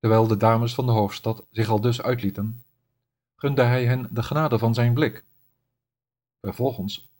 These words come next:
groette de Heer hen met een glimlach en vertrok hij.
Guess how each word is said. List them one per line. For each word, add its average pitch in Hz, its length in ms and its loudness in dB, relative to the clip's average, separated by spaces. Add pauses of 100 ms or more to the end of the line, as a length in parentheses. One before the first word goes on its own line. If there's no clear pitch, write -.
(180)
groette 117 340 0
de 107 80 0
Heer 107 260 0
hen 107 180 2
met 104 160 0
een 104 200 0
glimlach 117 520 0
en 120 260 -2
vertrok - 400 -2
hij. 90 260 -10